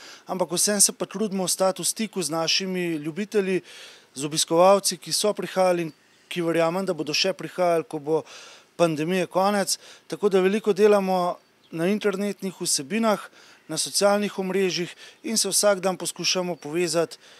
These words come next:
z našimi obiskovalci na ta način. Torej, na spletni strani, pa na Facebook profilu, pa tudi na Instagramu delamo številne zgodbe.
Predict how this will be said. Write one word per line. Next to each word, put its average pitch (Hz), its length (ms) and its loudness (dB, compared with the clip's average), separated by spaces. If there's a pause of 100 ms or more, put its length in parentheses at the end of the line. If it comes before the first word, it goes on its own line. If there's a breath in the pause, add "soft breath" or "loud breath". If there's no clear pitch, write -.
(220 loud breath)
z 139 100 -8
našimi 170 480 -2
obiskovalci 175 720 0
na 156 140 -6
ta 180 140 0
način. 170 400 -4 (500 loud breath)
Torej, 175 480 0 (160)
na 156 160 -6
spletni 220 400 -4
strani, 190 460 2
pa 165 240 -4
na 156 240 -6
Facebook 190 500 -2
profilu, 180 500 -4
pa 151 140 -8
tudi 160 240 -10
na 160 160 -6
Instagramu 180 720 0 (580 loud breath)
delamo 170 400 -2
številne 170 440 0
zgodbe. 196 500 2